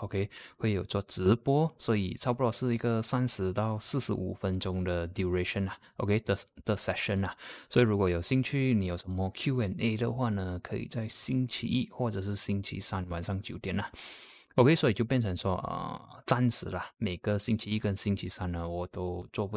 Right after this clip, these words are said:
呃，我都，呃，updates 不到我的 video 在 YouTube 里面，所以，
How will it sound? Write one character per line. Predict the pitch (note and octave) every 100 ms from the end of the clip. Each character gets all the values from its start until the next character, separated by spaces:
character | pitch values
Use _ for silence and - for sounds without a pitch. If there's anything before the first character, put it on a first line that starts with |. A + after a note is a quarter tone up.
| F#2+
呃， | G2
我 | F2+ F#2+
都， | G2 F#2 F#2 -
呃， | G#2+ - -
updates | A2 A2+ - -
不 | A#2+
到 | G#2+ G#2+
我 | F#2
的 | F2+
video | G2 G2+ F#2 F#2
在 | - G2 F#2+ F2+ - - - -
YouTube | F#2+ B2 -
里 | F#2
面， | G#2+ D#3
所 | G#2+ F#2+
以， | F2